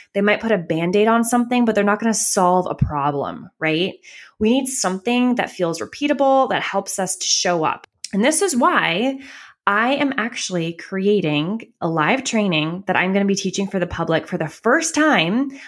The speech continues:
I haven't taught a live training since twenty twenty. And I'm gonna teach you my clients on social system, which has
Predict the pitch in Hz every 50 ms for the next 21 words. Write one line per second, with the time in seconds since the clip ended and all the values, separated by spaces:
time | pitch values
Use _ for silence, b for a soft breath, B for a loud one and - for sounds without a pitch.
0 | B B 196 196 220 226 247 247 233 233 233 226 214 190 - - 190 190 185 190
1 | 190 185 - 214 196 190 190 185 185 - 185 175 170 - - - - 196 190 202
2 | 202 196 196 - - 180 180 156 117 82 - - B B B B B B B B
3 | B - 202 - - 185 208 226 262 277 277 269 269 294 294 294 - 262 240 226
4 | 220 226 - 208 208 214 214 - - 214 196 233 247 247 - 262 247 254 - -
5 | - - - - - - B B B B B B B 214 214 - 220 233 233 226
6 | -